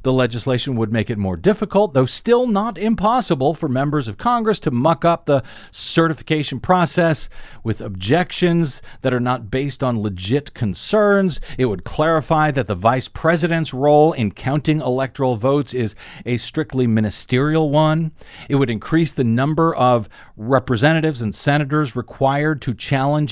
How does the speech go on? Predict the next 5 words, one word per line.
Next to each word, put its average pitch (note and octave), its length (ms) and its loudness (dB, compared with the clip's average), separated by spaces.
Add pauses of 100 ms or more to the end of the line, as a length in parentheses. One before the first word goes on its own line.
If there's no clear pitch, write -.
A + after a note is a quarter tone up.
any C#3 340 0
state's C#3 500 -2
electoral B2+ 480 -2
college A#2 440 -4
votes. C#3+ 540 2